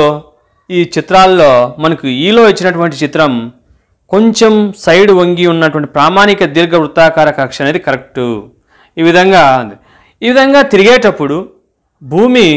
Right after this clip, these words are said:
సూర్యుని చుట్టూ తిరిగేటప్పుడు ముఖ్యంగా లక్షా ఏడు వేల రెండు వందల కిలోమీటర్ల వేగంతో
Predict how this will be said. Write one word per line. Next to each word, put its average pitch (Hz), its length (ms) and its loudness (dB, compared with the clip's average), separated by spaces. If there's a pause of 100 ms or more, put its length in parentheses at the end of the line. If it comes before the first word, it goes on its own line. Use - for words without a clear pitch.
(140)
సూర్యుని 240 360 -2
చుట్టూ 233 200 -2
తిరిగేటప్పుడు 175 680 -2 (1080)
ముఖ్యంగా 202 520 2 (840)
లక్షా 135 500 -2 (120)
ఏడు 190 280 2
వేల 196 300 4 (200)
రెండు 170 200 -4
వందల 165 240 -2
కిలోమీటర్ల 202 680 -2
వేగంతో 160 540 0